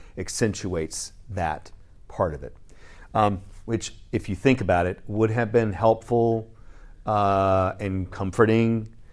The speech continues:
for this church if they are surrounded by all of these sort of Roman gods and goddesses in that context,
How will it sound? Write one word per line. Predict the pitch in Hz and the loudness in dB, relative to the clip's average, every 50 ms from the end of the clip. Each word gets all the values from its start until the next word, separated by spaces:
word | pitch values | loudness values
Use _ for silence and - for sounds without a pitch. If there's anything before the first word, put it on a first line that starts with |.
| - - - - - - - - - - | -20 -20 -20 -20 -20 -20 -20 -20 -20 -20
for | - - - - 120 113 113 | -20 -20 -6 0 2 4 6
this | 110 113 110 | 4 4 2
church | - - - 113 113 110 - - - - - - - - - - - - - | 0 2 2 2 2 2 0 -10 -18 -18 -18 -20 -20 -20 -20 -20 -20 -18 -14
if | - 92 - | -14 -12 -4
they | - 101 | 0 2
are | 101 101 | 2 2
surrounded | 95 - 101 95 98 101 104 104 104 92 92 | 2 0 -2 0 2 2 2 2 0 2 2
by | 101 101 101 101 101 101 101 98 101 101 98 98 95 98 98 - - - - - - | 4 4 6 4 4 4 2 0 0 -2 -4 -6 -8 -12 -16 -20 -20 -20 -20 -18 -12
all | 107 101 101 98 | -8 -6 -4 -4
of | 95 95 | -2 -2
these | 95 95 95 90 | -2 -2 -2 -4
sort | - - 110 98 | -4 -2 -2 0
of | 92 90 | 0 0
Roman | 95 98 98 98 98 95 95 90 | -2 -2 -2 -2 -2 -4 -2 2
gods | 95 95 98 98 95 95 | 4 6 6 4 4 0
and | 95 90 | -4 -2
goddesses | 90 95 92 95 92 - - 98 90 85 | -2 0 0 0 -2 -4 -8 -10 -6 -6
in | 95 90 | -4 -4
that | 90 90 95 92 | -4 -6 -8 -8
context, | - - 98 95 92 90 - 92 85 85 - - - - - | -6 -6 -4 -4 -6 -6 -6 -6 -6 -6 -8 -12 -18 -18 -20